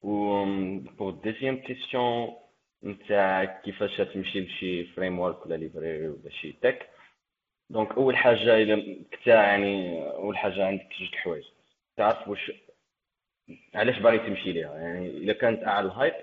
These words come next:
خاصك تسنى تشوف تستابيليزا الامور بعدا شويه، حيت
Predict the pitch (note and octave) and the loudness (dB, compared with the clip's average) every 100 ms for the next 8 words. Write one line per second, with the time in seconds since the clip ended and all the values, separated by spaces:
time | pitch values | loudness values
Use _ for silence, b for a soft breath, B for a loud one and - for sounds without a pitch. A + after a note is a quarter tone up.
0 | - G#2+ - - - - - A#2 G#2+ - | -8 -8 -8 -14 -20 -16 -4 -2 -2 -2
1 | G2 - _ - F#2+ F#2+ F2+ F#2+ F2 F#2 | -10 -12 _ -2 0 0 0 0 0 0
2 | F2 D2+ D2 D#2 E2+ - - A#2 | -2 -2 -6 -10 -10 -10 -10 -10